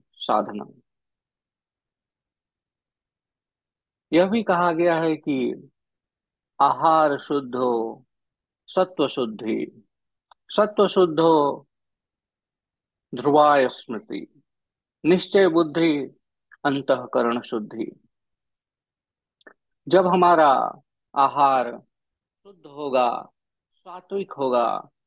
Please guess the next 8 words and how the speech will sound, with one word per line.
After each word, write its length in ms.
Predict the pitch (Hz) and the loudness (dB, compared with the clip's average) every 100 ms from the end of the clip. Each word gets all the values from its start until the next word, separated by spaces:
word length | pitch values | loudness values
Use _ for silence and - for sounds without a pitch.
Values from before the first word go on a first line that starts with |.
| _ _ _ _ | _ _ _ _
इससे 500 | 285 _ - 127 120 135 _ _ _ _ | _ _ -16 -12 -12 -12 _ _ _ _
हमारा 400 | 127 127 123 120 | -6 -2 -2 -2
अंतःकरण 1080 | - - 160 180 190 175 156 147 135 123 - - _ _ _ - | -4 -4 -2 0 0 -2 -2 0 0 -2 -8 -14 _ _ _ -2
पवित्र 400 | 143 170 - 143 | 0 0 -2 -4
होगा, 540 | 120 117 117 110 139 _ _ _ - | -4 -6 -6 -10 -14 _ _ _ -4
अंतःकरण 920 | 160 165 185 165 156 151 143 127 120 - _ _ _ - | -2 0 0 0 0 2 2 0 -4 -10 _ _ _ -6
शुद्ध 340 | - 214 156 | 2 2 0
होगा। 720 | 139 120 117 113 113 107 - | -4 0 0 0 -2 -4 -10